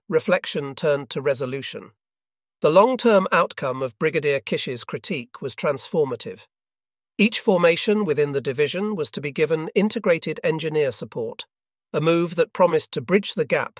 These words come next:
between the sappers clearing the mines and the armored units pressing forward. This structural change was aimed at empowering each formation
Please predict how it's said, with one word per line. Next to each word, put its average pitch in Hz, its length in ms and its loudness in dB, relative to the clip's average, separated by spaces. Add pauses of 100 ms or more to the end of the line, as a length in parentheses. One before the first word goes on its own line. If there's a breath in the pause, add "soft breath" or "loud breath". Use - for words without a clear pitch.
between 139 360 -4
the 139 100 -2
sappers 165 540 -2
clearing 139 460 2
the 135 100 0
mines 117 640 -4 (260)
and 147 140 0
the 147 120 0
armored 151 380 4
units 131 400 -4
pressing 131 400 -4
forward. 127 480 -4 (920)
This 226 180 6
structural 160 600 0
change 131 480 -2
was 143 220 -2
aimed 175 340 2
at 151 120 -4
empowering 151 640 2
each 208 260 -4
formation 131 640 -2